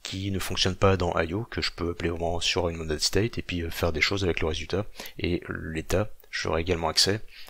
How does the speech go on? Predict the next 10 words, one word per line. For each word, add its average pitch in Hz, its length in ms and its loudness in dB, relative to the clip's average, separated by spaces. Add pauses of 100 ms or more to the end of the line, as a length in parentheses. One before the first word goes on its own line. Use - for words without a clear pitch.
(120)
euh, 87 100 -4
l'état 82 280 0
final 85 420 -2 (200)
de, 78 440 -6
de, 80 160 -4
ma, 76 260 -4
de 78 120 -6
mon - 100 -4
state - 320 2
ici, - 260 -4